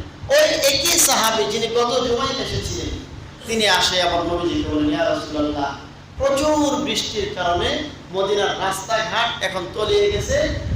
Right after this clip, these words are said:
মানুষ, গরু, পশু, পাখি, কীটপতঙ্গ সব কিছুরই অতিবৃষ্টির কারণে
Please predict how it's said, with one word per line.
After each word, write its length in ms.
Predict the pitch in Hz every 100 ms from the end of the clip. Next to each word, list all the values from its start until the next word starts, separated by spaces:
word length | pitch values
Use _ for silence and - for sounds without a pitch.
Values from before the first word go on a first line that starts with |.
| -
মানুষ, 300 | 185 202 233 -
গরু, 340 | 202 208 202 -
পশু, 340 | 202 202 202 208
পাখি, 260 | 196 196 160 - - - 233
কীটপতঙ্গ 680 | 240 - 208 202 185 175 -
সব 260 | 240 233 247
কিছুরই 340 | 233 220 196 208
অতিবৃষ্টির 680 | 269 277 277 247 233 233 214 214
কারণে 220 | 190